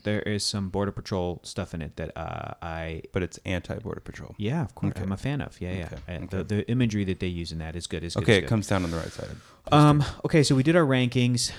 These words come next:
Speaker 1: That's pretty much how we feel about the movie.
Speaker 2: This movie has the best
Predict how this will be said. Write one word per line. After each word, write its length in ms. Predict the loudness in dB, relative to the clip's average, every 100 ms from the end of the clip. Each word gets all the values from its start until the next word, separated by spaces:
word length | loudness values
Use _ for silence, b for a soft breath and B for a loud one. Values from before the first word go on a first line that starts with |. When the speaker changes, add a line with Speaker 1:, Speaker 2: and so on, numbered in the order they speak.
| B
Speaker 1:
That's 160 | -2
pretty 200 | 0 0
much 180 | 2 2
how 100 | 2
we 140 | 2 0
feel 440 | -2 0 2 2
about 500 | 0 0 0 0 -2 _ _ -16
the 300 | -6 -2 0
movie. 800 | 2 2 2 0 -4 -4 -6 -4
Speaker 2:
This 220 | 2 2 6
movie 300 | 6 6 6
has 760 | 8 8 8 6 2 -6 -8 -12 -12
the 540 | -10 -6 0 0 0 -4 -20 _ 0
best 560 | 2 2 -2 -6 -12